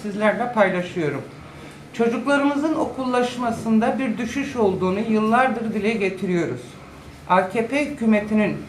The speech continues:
uygulamaya koyduğu ucube sistem dört artı dört artı dört sistemi özellikle kız çocukların eğitim hakkını gasp etmiştir. İki bin on ikide dört artı dört dört yasasıyla yürürlüğe girdikten sonra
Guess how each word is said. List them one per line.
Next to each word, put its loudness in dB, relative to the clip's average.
uygulamaya 4
koyduğu 2
ucube 0
sistem 0
dört 2
artı 0
dört -2
artı -2
dört 2
sistemi 4
özellikle 4
kız -6
çocukların 2
eğitim 0
hakkını 0
gasp 0
etmiştir. -4
İki -2
bin 4
on 6
ikide 2
dört 0
artı 0
dört 0
dört -2
yasasıyla -2
yürürlüğe 0
girdikten 0
sonra -2